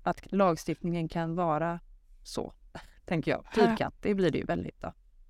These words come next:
Speaker 2: Ja,
Speaker 1: Mm.
Speaker 2: och många känner ju att man kanske vill ha ett stöd,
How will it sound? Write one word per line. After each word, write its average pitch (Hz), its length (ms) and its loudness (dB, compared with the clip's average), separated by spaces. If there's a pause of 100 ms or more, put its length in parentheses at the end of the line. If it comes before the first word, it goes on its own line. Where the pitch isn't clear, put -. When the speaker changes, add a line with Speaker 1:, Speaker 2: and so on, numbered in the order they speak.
(240)
Speaker 2:
Ja, 233 380 8
Speaker 1:
Mm. - 260 4
Speaker 2:
och 226 180 -2
många 226 340 6
känner 233 360 4
ju 202 60 4
att - 180 -4
man 208 280 4
kanske 208 300 -2
vill 196 200 0
ha 226 300 2
ett 262 120 -8
stöd, 202 480 4